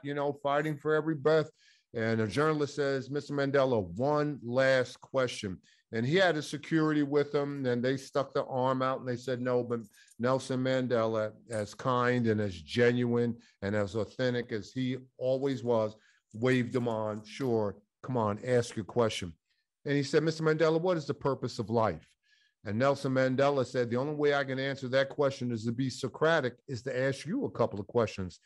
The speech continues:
And the young man said, "Sure, ask me anything." He says, "Number one, have you moved from fear to fearless?"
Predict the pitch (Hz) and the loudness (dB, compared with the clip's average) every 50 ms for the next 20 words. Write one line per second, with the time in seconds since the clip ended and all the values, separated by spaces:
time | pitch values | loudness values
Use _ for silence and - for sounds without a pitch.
0 | _ _ _ _ _ _ - 147 156 160 160 160 160 151 156 160 160 160 156 156 | _ _ _ _ _ _ -8 -4 -2 0 2 2 2 2 2 2 2 2 4 4
1 | 156 156 151 156 - 160 156 151 135 - - - 196 175 160 147 143 139 127 156 | 2 0 0 0 2 2 2 0 -2 -10 -8 -4 -2 0 0 2 0 0 0 0
2 | 151 147 - - 156 151 147 156 160 156 151 - 120 107 90 - _ _ _ _ | 0 0 0 -2 -2 0 0 2 0 0 0 -2 -2 -4 -4 -6 _ _ _ _
3 | _ - 135 - 147 139 120 139 143 139 131 139 135 143 147 147 147 135 135 127 | _ -6 -2 0 0 0 2 2 0 0 0 0 0 2 2 2 2 4 2 2
4 | 117 117 123 131 139 147 156 156 143 - - 135 117 107 - - - 151 143 127 | 2 2 0 0 0 0 0 0 -2 -4 -4 -6 -6 -6 -6 -2 0 2 2 2
5 | 113 107 104 104 98 - _ _ _ _ - - 113 - - - 131 120 113 110 | 2 2 0 -2 -4 -8 _ _ _ _ -10 -10 -10 -6 -2 0 2 2 2 2
6 | 98 95 85 - - - - - | 0 -2 -6 -8 -10 -14 -14 -16